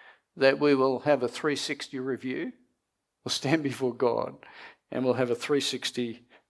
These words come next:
review before our heavenly boss.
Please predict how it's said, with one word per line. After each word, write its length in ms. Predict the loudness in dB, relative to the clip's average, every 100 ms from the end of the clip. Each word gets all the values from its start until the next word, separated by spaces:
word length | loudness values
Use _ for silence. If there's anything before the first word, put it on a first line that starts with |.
| _
review 500 | -8 -6 -6 -6 -8 -14 _ _
before 360 | -8 -4 -2 0
our 140 | -2
heavenly 420 | -2 -2 -2 -6 -6
boss. 560 | -6 -6 -8 -10 -14